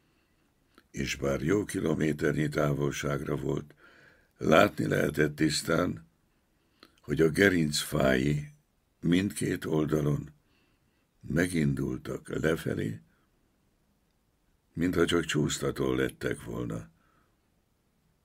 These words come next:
Sziklák mozdultak, és szörnyűséges zúgással alaomlott két oldalt a hegy, és betemette a völgyet.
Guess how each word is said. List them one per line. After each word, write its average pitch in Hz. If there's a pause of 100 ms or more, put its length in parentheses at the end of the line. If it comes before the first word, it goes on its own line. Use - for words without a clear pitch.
(140)
Sziklák 69
mozdultak, 62 (760)
és 117
szörnyűséges 104
zúgással 73
alaomlott - (340)
két 85
oldalt 78
a 67
hegy, 64 (1160)
és -
betemette -
a -
völgyet. -